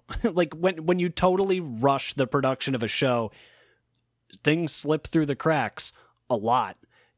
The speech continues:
And this show is just a pile of mistakes that slipped through the cracks. Like, that's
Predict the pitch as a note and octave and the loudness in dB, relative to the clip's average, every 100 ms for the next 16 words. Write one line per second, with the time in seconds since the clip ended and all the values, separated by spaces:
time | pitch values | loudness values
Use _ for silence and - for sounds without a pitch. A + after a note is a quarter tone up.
0 | _ B2+ A#2 A2+ A2+ G#2+ - _ _ - | _ 0 2 0 -4 -6 -8 _ _ -18
1 | A2+ B2+ C3+ - D#3 C#3 B2+ - C3+ B2+ | -4 0 0 2 2 2 0 0 0 0
2 | - - B2 - - A#2+ A#2+ B2+ C3 B2+ | -4 -6 -6 -6 -4 0 2 2 2 0
3 | C3 C3+ A2+ B2 B2+ - C#3 C3 - - | 0 -2 -2 0 2 2 2 0 0 0
4 | C3 - - C#3 C3+ - D3 C#3 - E3 | 0 0 0 0 -2 0 0 0 0 0
5 | G#2+ - - A2+ - B2 | 0 -2 -2 -2 -4 -6